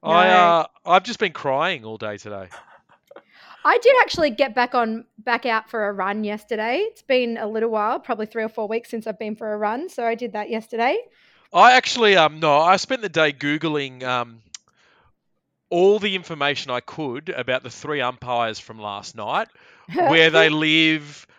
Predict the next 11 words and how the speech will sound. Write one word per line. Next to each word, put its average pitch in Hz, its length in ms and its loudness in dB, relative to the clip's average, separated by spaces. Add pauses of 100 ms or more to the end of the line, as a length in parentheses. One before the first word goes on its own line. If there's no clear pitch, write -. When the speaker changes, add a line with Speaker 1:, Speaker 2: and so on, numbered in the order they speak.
(140)
Speaker 1:
what 151 300 0
they 151 160 2
do 151 360 -4
for 147 160 -12
their 131 180 -4
day 135 300 -4
job 139 360 -6
when 135 140 -10
they're 127 100 -10
not 131 140 -8
umpiring, 131 840 -6